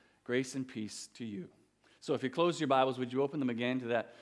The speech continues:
first verse in the book of Ephesians? Follow along with me as we begin this new series, this, this journey through the entire book of Ephesians, revealing the work of God in Jesus to unite all things together in him.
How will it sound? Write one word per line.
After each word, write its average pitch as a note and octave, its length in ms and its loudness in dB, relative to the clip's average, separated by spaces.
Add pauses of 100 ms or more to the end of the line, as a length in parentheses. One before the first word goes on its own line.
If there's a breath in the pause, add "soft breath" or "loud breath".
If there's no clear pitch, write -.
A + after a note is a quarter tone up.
(120 loud breath)
first E3+ 360 2
verse D#3 360 0
in B2 60 -6
the B2 60 -2
book C#3 140 2
of D3+ 100 -2
Ephesians? A#2 720 -6
Follow D3+ 240 6
along D3+ 300 8
with C#3+ 160 -2
me C#3+ 140 0
as B2 120 -4
we B2 80 -6
begin B2+ 280 2
this D#3 220 0 (360 loud breath)
new E3 240 6
series, F3 480 4
this, D#3 180 -6
this D#3 220 -8
journey F3+ 480 2
through F#3+ 320 0
the F3 120 2
entire D#3 280 4
book F3 220 -2
of F3+ 80 0
Ephesians, A2+ 560 -6 (340 loud breath)
revealing C#3+ 800 2 (280 loud breath)
the D3+ 100 2
work F3 280 6
of D#3+ 140 2
God C#3+ 260 6
in C3 160 2
Jesus B2+ 480 -4
to C#3 140 -10
unite B2 400 -2
all C3+ 240 2
things C3 340 -4
together G2 500 -6
in F#2+ 80 -12
him. F#2 220 -14